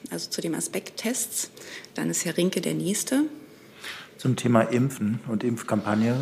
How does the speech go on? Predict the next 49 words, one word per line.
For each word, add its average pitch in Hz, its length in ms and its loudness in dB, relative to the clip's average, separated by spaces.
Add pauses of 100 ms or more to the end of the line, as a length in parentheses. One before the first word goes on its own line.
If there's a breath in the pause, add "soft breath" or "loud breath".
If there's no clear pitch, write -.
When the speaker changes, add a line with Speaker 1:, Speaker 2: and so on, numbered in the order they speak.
(140)
Speaker 2:
<clears throat> 160 160 12
Frage 123 420 0
richtet 123 260 -2
sich 117 200 -2
auch 123 180 -4
an 123 140 -2
Herrn 113 200 -2
Ewald. 135 440 4 (680 loud breath)
<clears throat> 185 300 12
Wir 139 80 12
hatten 139 140 8
das - 380 4
die 139 100 2
letzten 135 320 4
Tage 135 240 8
schon 135 160 2
diskutiert. 135 560 4
Die 113 80 -4
Zahlen 127 420 6
sind 131 180 -2
ja 135 80 6
nicht 131 200 2
in 127 80 -2
dem 123 160 6
Maße 127 400 2
wieder 120 160 4
hochgegangen 127 600 2
in 120 80 -2
der 120 120 2
Impfkampagne, 117 720 -2
wie 113 80 0
man 110 160 2
sich 110 160 -8
das - 160 -4
erhofft 107 400 0
hat. 127 240 2 (580 loud breath)
Äh, - 60 -2
auch 117 260 0
nicht 123 180 0
am 107 100 0
gestrigen 110 500 0
Tag. 117 480 2
Äh, 127 160 -4
gibt 120 240 -6
es - 60 -4
bei 123 120 2
Ihnen 135 320 0
irgendwelche 135 540 0
Erkenntnisse, 135 960 0